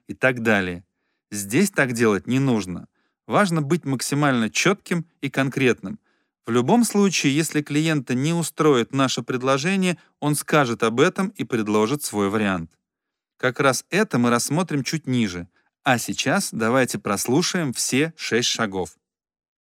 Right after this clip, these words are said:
"Добрый день, Андрей Иванович. Меня зовут Сергей Никифоров, компания Unixtream. Спасибо, что нашли время. Я посмотрел на вашем сайте, что вы, компания Alter Logo, находитесь в Нижнем Новгороде.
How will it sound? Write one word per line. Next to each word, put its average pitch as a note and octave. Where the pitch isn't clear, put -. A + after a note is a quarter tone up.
"Добрый E3+
день, F3+
Андрей C#3
Иванович. G#2+
Меня D3
зовут D3
Сергей C#3
Никифоров, C3+
компания C#3
Unixtream. A#2+
Спасибо, D#3
что -
нашли B2+
время. G#2+
Я D#3+
посмотрел D3+
на D3+
вашем D3
сайте, B2+
что -
вы, D#3+
компания A#2+
Alter B2
Logo, A#2
находитесь B2+
в -
Нижнем B2
Новгороде. A2+